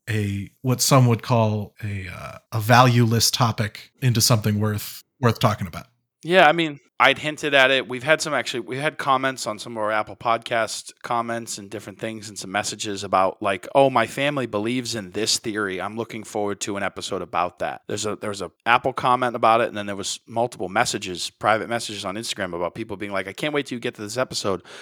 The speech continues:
Speaker 2: 'cause my family member believes this and I don't know how to talk to them about it." And that was actually why I changed directions and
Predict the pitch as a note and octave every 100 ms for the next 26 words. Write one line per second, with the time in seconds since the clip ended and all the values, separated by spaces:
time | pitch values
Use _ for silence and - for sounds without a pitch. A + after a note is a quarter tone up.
0 | - - A#2 A#2 G#2 - B2 C3 B2+ A2
1 | G#2 F#2+ G#2 A2 A#2 G#2+ F2 - F#2+ F#2+
2 | G2+ F2+ F2+ F#2 F2+ - C3 - F#2 D#2+
3 | D2+ D#2 D2+ - - C3+ C3 C3+ E3 D#3+
4 | C#3+ C3+ - B2+ G#2 G#2+ G#2+ G#2+ G2 -
5 | - G2+ - - B2+ A#2+ A#2+ - G#2+ G2+
6 | G#2 - F#2+ F2+ F2+ - - A#2 A2